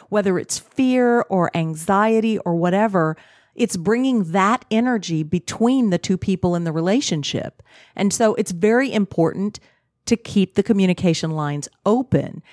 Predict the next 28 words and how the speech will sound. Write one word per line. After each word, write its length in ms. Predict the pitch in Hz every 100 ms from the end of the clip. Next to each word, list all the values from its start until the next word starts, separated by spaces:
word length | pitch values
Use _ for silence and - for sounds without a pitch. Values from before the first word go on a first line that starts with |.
| - _
A 100 | 196
lot 240 | 196 202 226
of 60 |
times 320 | 220 214 202
we 100 | 196
think, 300 | 190 185 175
"Well, 300 | 202 202 196
I 80 | 196
don't 160 | 202 190
really 180 | 196 196
have 220 | 190 -
to 80 | 175
say 240 | - 185
this 180 | 160 -
because 220 | 165 175
it 80 | -
might 240 | 165 175 160 _ - -
damage 380 | 170 165 170 -
the 100 | 165
relationship." 720 | 160 170 175 165 - 135 - - - -
Not 460 | 190 202 240 -
communicating 800 | - 226 220 233 220 196 165 156 -
is 240 | 175 160
very 580 | 151 151 202 247 240 180
damaging 540 | 156 147 139 135 123
to 100 | -
the 100 | 143
relationship. 720 | 139 127 135 - 95 - 80